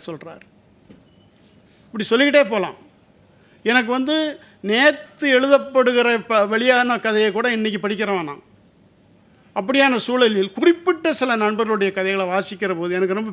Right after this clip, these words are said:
பெருமிதமா இருக்கு. செவ்விலக்கிய தமிழ்ல சொன்னா, "வாகு வலயங்கள் இற்று வீழ்ந்தன" என்று சொல்லுகிற மாதிரி இருக்கு. ரொம்ப அற்புதமான எழுத்து, பாசாங்கில்லாத எழுத்து,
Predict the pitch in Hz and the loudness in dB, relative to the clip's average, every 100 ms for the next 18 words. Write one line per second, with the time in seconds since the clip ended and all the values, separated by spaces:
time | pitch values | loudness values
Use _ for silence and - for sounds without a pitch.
0 | - 240 277 254 233 185 - - - _ | 0 0 2 0 0 -2 -6 -18 -20 _
1 | _ _ _ _ _ _ _ _ _ _ | _ _ _ _ _ _ _ _ _ _
2 | _ _ _ _ _ _ _ _ _ _ | _ _ _ _ _ _ _ _ _ _
3 | _ _ _ _ _ _ _ _ _ _ | _ _ _ _ _ _ _ _ _ _
4 | _ _ _ _ _ _ _ _ _ _ | _ _ _ _ _ _ _ _ _ _
5 | - 196 214 226 214 208 214 214 214 190 | -8 -2 2 4 2 0 0 0 0 0
6 | 208 247 220 208 214 233 220 220 226 220 | -2 -2 2 2 4 4 4 4 4 4
7 | 214 208 - 226 226 240 226 214 202 - | 2 0 0 2 4 4 4 4 2 0
8 | - _ 226 214 208 226 214 208 208 214 | -12 _ -2 0 2 2 2 2 0 0
9 | 185 151 156 - _ _ _ _ _ _ | -2 -4 -18 -20 _ _ _ _ _ _
10 | 220 240 247 175 214 208 202 185 170 165 | -4 0 2 0 0 0 0 0 -4 -6
11 | 165 - _ _ _ _ _ _ _ _ | -10 -16 _ _ _ _ _ _ _ _
12 | _ _ _ _ _ _ _ _ _ 202 | _ _ _ _ _ _ _ _ _ -2
13 | 220 254 247 226 220 202 185 170 - 151 | 0 0 0 0 0 0 -2 -4 -10 -20